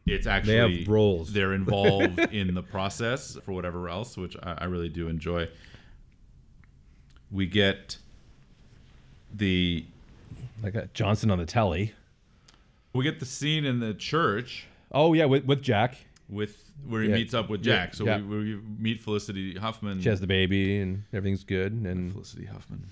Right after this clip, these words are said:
Speaker 1: my God.
Speaker 2: <laughs> Carrie Russell?
Speaker 1: Carrie Russell.
Speaker 2: You just call her Felicity. That's what I always do.
Speaker 1: Yeah.
Speaker 2: It's okay. We're all adults here. That's what she's most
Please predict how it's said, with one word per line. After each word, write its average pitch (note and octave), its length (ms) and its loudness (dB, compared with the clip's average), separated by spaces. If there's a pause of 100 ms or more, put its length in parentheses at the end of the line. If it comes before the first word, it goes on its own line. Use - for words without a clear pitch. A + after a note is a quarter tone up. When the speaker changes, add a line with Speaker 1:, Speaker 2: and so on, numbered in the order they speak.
Speaker 1:
my - 80 -16 (120)
God. - 400 -10 (1900)
Speaker 2:
<laughs> - 60 -20 (800)
Carrie C3+ 240 6
Russell? D3 340 6
Speaker 1:
Carrie E4 60 4
Russell. - 120 -4 (1800)
Speaker 2:
You A3 140 4
just B3+ 140 2
call B2 160 6
her A2+ 60 6
Felicity. A2+ 400 2
That's G2 120 0
what G2 120 0
I A2+ 100 4
always G2 280 0
do. G#2+ 180 -2
Speaker 1:
Yeah. - 160 -8 (580)
Speaker 2:
It's - 80 -16
okay. A3+ 440 -2 (280)
We're E3+ 100 -2
all D#3+ 140 4
adults B2+ 320 4
here. C#3+ 260 2 (1080)
That's F#3 260 2
what G#3+ 140 4
she's C3+ 180 4
most A2+ 440 2